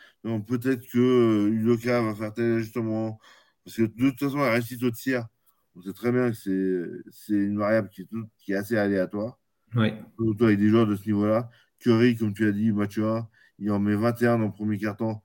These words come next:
Speaker 1: Après, il se dérègle. Pourquoi, comment il est dans sa salle, ça, ça s'explique pas. Et, euh, comment dire,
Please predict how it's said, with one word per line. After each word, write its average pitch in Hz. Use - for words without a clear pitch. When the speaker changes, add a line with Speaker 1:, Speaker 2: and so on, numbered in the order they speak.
Speaker 1:
Après, 101
il 104
se 92
dérègle. 107
Pourquoi, 117
comment 113
il 90
est 92
dans 107
sa 113
salle, 101
ça, 90
ça 98
s'explique 98
pas. 104
Et, 95
euh, 82
comment 92
dire, 90